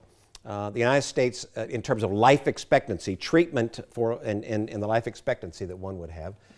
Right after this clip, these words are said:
uh, treatment for four of them in the United States, you would have the longest life expectancy with those four diagnoses.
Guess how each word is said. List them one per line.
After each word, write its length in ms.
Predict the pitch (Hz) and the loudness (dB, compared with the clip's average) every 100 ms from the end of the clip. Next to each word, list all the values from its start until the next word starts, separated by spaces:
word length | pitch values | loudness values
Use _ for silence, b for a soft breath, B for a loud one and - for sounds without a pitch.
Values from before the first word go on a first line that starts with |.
| b b - | b b -8
uh, 160 | 110 | -6
treatment 420 | 104 - 143 127 113 | -6 0 0 0 -6
for 140 | 120 | -8
four 400 | - 175 196 160 | -2 4 6 6
of 100 | 90 | 4
them 160 | 90 107 | 0 -2
in 80 | |
the 60 | 110 | -2
United 240 | 101 107 | -2 -2
States, 360 | 104 - 95 110 | -6 -4 -6 -4
you 60 | 127 | -2
would 100 | 131 | 0
have 120 | 131 | 2
the 40 | |
longest 400 | 123 131 160 143 | 6 6 6 2
life 200 | 113 107 | 0 0
expectancy 560 | 117 - 170 - 104 92 | -2 -4 -6 -6 -8 -6
with 180 | 98 101 | -8 -6
those 180 | 101 | -6
four 200 | - 98 | -6 -10
diagnoses. 560 | 90 90 90 - - _ | -8 -10 -12 -14 -18 _